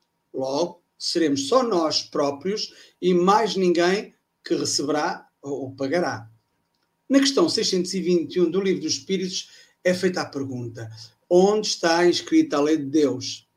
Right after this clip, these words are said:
E a resposta dos Espíritos: na nossa consciência. Ou seja, fazendo aqui um raciocínio lógico, então Deus está na nossa consciência. Logo, a prestação de contas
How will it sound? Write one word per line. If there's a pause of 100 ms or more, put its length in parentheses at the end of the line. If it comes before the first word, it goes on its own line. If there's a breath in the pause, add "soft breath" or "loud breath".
E
a
resposta
dos
Espíritos: (240)
na
nossa
consciência. (640)
Ou
seja, (300)
fazendo
aqui
um
raciocínio
lógico, (240 loud breath)
então
Deus
está
na
nossa
consciência.
Logo, (460)
a
prestação
de
contas